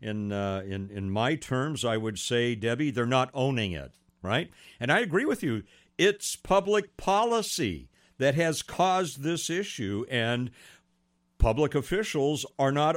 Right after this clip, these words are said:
owning it. They caused it. London Breed's actions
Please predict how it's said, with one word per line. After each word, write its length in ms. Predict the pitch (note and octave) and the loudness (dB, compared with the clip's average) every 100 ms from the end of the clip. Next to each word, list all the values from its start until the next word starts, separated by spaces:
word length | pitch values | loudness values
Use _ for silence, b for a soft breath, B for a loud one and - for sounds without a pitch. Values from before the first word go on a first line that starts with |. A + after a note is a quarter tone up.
| D3+ | 0
owning 340 | E3+ A3+ G3+ | 0 0 0
it. 200 | F#2+ D#2 | -2 -6
They 640 | - G2 G2+ G2+ C3 B3 B3+ | -12 -14 -12 0 2 2 0
caused 520 | - F#3 C4+ C4 C#3 | -4 -2 -2 -6 -6
it. 280 | D#2+ - - b b b b b b _ _ - | -6 -8 -20 b b b b b b _ _ -12
London 600 | A2+ G#2 E3 B3 C4 A#3 | -2 2 2 2 -2 -2
Breed's 480 | E3 G3+ C4 F#3 E3 | 0 0 -2 -2 -2
actions 960 | F#3 B3 - F#3+ A#2 E2 B1 - - | -2 -6 -8 -6 -6 -6 -10 -14 -14